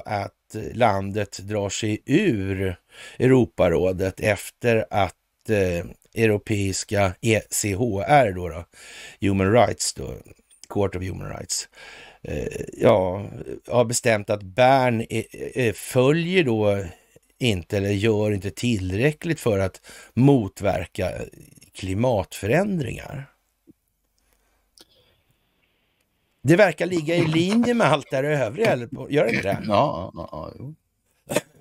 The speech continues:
Speaker 1: Ja. Och det, det verkar väl bra, kan man tänka, så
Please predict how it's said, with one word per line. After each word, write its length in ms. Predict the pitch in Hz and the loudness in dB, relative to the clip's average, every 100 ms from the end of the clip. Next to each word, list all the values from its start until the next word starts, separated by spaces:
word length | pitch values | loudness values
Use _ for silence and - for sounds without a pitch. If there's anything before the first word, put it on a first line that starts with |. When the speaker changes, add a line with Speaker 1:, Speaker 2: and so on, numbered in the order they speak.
| - | 2
Speaker 1:
Ja. 380 | 170 131 147 - _ _ 87 - _ _ _ _ _ - - _ _ _ - | 4 6 2 -2 _ _ -18 -18 _ _ _ _ _ -20 -20 _ _ _ -6
Och 240 | 143 147 | 2 2
det, 120 | 139 170 | 4 2
det 160 | 165 | 2
verkar 320 | 165 175 - | 4 4 2
väl 120 | 190 165 | -2 0
bra, 480 | 120 107 98 101 - - - _ | 2 4 4 0 -4 -16 -20 _
kan 160 | 120 113 | -4 -2
man 120 | 107 | -2
tänka, 380 | 131 107 95 98 | -2 -4 -4 -4
så 220 | 113 101 | -2 -4